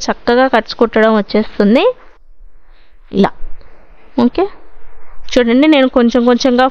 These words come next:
fold చేసుకుంటూ కుడుతున్నాను కదా, అలా కుట్టాలి. ఇక్కడ cuts point దగ్గరకు వచ్చేసరికి చూడండి,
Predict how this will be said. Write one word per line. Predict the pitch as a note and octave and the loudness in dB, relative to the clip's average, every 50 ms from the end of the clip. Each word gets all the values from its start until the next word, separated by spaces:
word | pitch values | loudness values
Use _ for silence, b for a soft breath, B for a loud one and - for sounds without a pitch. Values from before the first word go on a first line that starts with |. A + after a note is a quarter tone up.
| - | 4
fold | - B3 A#3 A#3+ A#3 - | 2 2 0 -4 -2 -2
చేసుకుంటూ | A#3+ A#3 - - A#3+ A#3 A#3 A#3 - C4+ - | -2 -2 0 0 0 2 2 2 2 2 2
కుడుతున్నాను | C4 A#3+ A3 - - G#3+ G#3+ G#3+ G#3 G#3 - | 0 0 0 2 2 2 4 4 2 2 2
కదా, | A3 A3+ C#4 D#4+ F4 - - | 2 4 4 2 2 0 -2
అలా | B3 A#3 A3 A3+ - - | -2 -2 -2 -4 -4 -4
కుట్టాలి. | A3+ G#3 - - G3+ G3+ G#3+ C4+ E4 G#4+ A#4+ - B B B B B B B B B B B B B - D4 | -4 -4 0 0 0 0 2 2 0 0 0 -2 B B B B B B B B B B B B B -4 -2
ఇక్కడ | C#4 - D4+ C#4+ C#4+ - | -2 0 -2 -2 -2 -2
cuts | C#4 C4 - - - - | -4 -4 -6 -6 -2 0
point | D4 C#4+ C#4+ C#4+ C#4 C#4 C4 | 0 2 2 0 2 0 0
దగ్గరకు | B3+ A#3 B3 B3 - B3 A3+ | 0 0 0 0 0 0 0
వచ్చేసరికి | - - B3 A#3+ - - A#3 A3+ A#3 A#3 - E4 G4 B4 B4 - - - - - - - - - | 0 0 -2 0 2 2 0 0 0 -2 0 2 2 2 2 0 -6 -8 -8 -10 -10 -10 -4 -2
చూడండి, | - A#3 G#3+ G#3+ G#3 G#3+ | 0 2 2 2 0 0